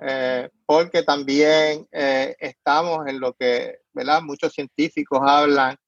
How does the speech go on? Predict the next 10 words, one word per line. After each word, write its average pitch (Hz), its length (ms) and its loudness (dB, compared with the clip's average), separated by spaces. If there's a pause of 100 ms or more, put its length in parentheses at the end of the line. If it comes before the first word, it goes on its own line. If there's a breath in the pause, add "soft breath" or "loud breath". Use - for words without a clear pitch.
(340)
eh, 120 560 0
de 123 120 0
una 147 360 2
extinción, 139 1000 -2
de 123 100 4
la 120 120 2
sexta 180 320 0
extinción, 139 1040 -2
eh, 127 260 0
climática 147 720 0